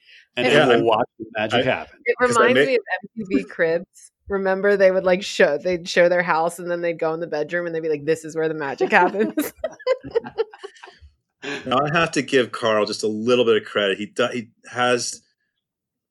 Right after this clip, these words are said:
Speaker 3: come up with some really simple and helpful, um, little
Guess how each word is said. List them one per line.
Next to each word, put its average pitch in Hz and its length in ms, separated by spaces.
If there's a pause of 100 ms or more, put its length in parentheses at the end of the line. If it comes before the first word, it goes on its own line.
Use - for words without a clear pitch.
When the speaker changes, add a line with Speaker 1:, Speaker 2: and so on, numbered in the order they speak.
(640)
Speaker 3:
come - 180
up 120 200
with 110 100
some 107 240
really 117 260
simple 113 540
and 98 80
helpful, 101 760 (600)
um, 95 440
little 98 200